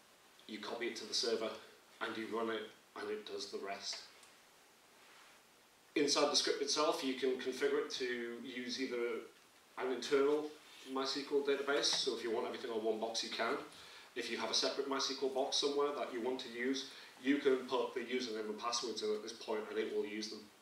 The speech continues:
And it will point everything to them. And it will even do the access grants and rights.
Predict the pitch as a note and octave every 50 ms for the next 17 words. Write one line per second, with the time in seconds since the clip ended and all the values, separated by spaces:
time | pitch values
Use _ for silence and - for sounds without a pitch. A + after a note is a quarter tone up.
0 | - - - - - A#2 A2+ A2+ A#2 A#2 G#2+ G2+ - - - B2 A2+ A2+ A2 G#2+
1 | G2+ G#2+ G#2 G2+ G#2 G#2+ G#2 - G#2+ A2 G#2 G#2 G#2 G#2 G2+ - - - - -
2 | - - - - - - - - A2+ A2+ A2+ A2+ A2+ A#2+ A#2+ A#2+ A#2+ A#2 A2 A2+
3 | A2 A2+ A2 G#2+ G#2+ G#2+ G2+ G#2 - - G#2+ G#2+ - - - - - - A2+ G#2+
4 | G#2+ G#2+ G#2+ - - A2 G2+ G#2 G#2+ G2+ G2+ G2+ - - - -